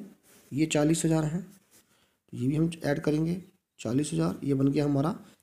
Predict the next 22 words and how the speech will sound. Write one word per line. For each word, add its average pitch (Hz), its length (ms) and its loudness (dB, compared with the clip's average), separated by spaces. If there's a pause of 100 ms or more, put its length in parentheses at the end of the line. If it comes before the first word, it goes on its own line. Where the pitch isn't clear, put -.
(100)
थ्री 139 160 0
लैख 139 280 0 (500)
नाइंटी 127 580 0
थाउजेंड 165 380 0 (1700)
माइनस 156 440 6
टूर्नामेंट 147 460 4 (220)
एक्सपेंसेस, 147 720 0 (1500)
एक्सपेंसेस 147 460 2
है 160 60 8
दो 131 160 8
लाख 147 240 6
रुपए 170 200 2
के, 202 140 -4 (320)
ये 147 100 2
दो 156 140 2
लाख, 175 240 0 (880)
तो 123 80 -10
दो 131 120 4
लाख 131 220 2
माइनस 131 320 2
कर 156 160 2
देंगे, 175 260 4